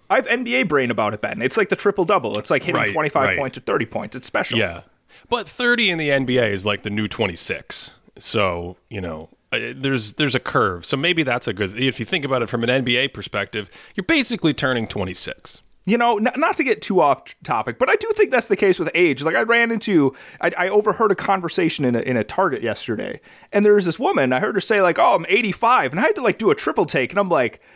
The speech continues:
Speaker 1: "I thought you were, like, fif-, where are we right now? Where are we?" We, we should probably talk about basketball right now instead of
Speaker 2: Okay,
Speaker 1: numerology
Speaker 2: all right.
Speaker 1: and, and age.
Speaker 2: Okay. Um, well, age is relevant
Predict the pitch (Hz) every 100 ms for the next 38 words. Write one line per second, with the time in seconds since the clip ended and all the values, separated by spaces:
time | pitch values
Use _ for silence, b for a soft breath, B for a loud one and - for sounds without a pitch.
0 | b - 208 214 135 123 107 - 196 185
1 | 147 339 302 254 185 151 139 123 123 170
2 | - 147 143 117 127 311 415 - - 151
3 | 143 123 123 104 110 104 - - - -
4 | 110 - 131 110 180 202 180 139 151 143
5 | 139 131 117 135 127 143 139 110 98 -
6 | - _ _ _ _ - 143 123 98 80
7 | - _ 131 135 135 127 123 117 _ _
8 | _ 147 202 196 202 277 233 185 131 131
9 | 135 131 117 107